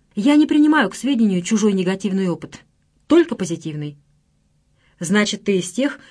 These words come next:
кто учится не на чужих ошибках, а только на собственных.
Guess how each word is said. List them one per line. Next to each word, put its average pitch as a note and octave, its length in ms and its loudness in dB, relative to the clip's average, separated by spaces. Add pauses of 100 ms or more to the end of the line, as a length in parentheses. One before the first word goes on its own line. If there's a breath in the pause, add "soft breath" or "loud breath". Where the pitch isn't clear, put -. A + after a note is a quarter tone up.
кто A#3+ 240 0
учится C4+ 580 0
не A#3+ 120 4
на C#4+ 100 2
чужих D#4 340 2
ошибках, - 560 -10 (100)
а G3 100 -4
только C4 240 0
на D#4 140 2
собственных. D3 600 -8